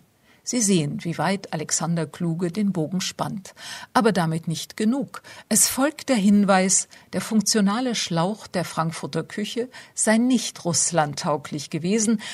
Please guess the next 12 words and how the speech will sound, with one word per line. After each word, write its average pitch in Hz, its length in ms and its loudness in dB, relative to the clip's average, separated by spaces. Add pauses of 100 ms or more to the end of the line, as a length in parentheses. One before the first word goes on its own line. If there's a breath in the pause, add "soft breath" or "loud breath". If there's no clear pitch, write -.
(160 loud breath)
denn 202 140 6
er 170 140 2
habe 190 200 2
keine 220 380 0
Möglichkeit 196 800 0 (220 soft breath)
zum 190 240 2
Palavern 170 580 0
um 190 160 0
einen 196 300 0
Küchentisch 160 580 -4
herum 160 300 -2
geboten. 196 600 -4